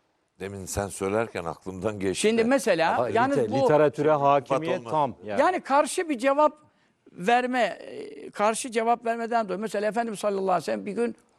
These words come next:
Speaker 2: e, Fatma annemiz, Hazreti Ali Efendimiz zaten hücre-i saadetler, odalar aynı.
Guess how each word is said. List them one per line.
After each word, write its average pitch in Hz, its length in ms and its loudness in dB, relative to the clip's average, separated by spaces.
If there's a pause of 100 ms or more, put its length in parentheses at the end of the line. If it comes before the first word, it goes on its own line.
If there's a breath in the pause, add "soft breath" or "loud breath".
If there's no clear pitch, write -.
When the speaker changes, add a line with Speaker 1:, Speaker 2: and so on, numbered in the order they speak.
(400 soft breath)
Speaker 2:
e, - 100 -2
Fatma 220 360 2
annemiz, 220 300 -2
Hazreti 208 260 0
Ali 208 120 2
Efendimiz 214 300 -4
zaten 208 360 -2
hücre-i 185 340 0
saadetler, 185 600 0
odalar 190 540 0
aynı. 160 380 0